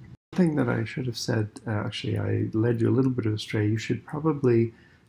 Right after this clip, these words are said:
download all, um, copy all of these, um, nodes and put them into your user folder,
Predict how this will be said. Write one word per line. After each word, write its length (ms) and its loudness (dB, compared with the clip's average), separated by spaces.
download 640 4
all, 460 0
um, 500 0
copy 480 -2
all 300 4
of 120 -2
these, 540 -2
um, 500 -4
nodes 580 0
and 400 0
put 180 -4
them 260 2
into 360 2
your 160 4
user 760 4
folder, 560 0